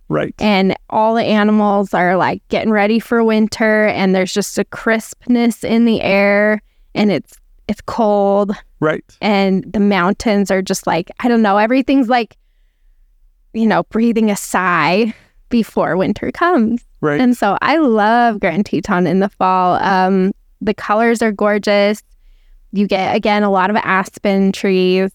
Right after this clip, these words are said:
Speaker 1: Mm-hmm.
Speaker 2: So, uh, down by, like, Oxbow Bend, you can get just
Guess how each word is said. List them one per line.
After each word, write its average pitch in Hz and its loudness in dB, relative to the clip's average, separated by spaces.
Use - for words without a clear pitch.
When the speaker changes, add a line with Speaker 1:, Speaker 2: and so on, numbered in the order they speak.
Speaker 1:
Mm-hmm. 143 -2
Speaker 2:
So, 190 0
uh, 190 0
down 202 0
by, 202 0
like, 185 -2
Oxbow - -2
Bend, 190 0
you 208 0
can 185 -2
get 175 -2
just - -8